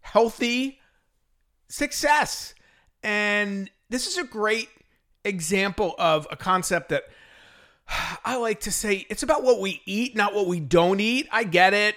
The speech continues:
You know, what a huge thing now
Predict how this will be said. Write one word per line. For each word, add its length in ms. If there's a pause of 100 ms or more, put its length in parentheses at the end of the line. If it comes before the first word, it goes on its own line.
You 140
know, 920
what 240
a 40
huge 460
thing 240
now 640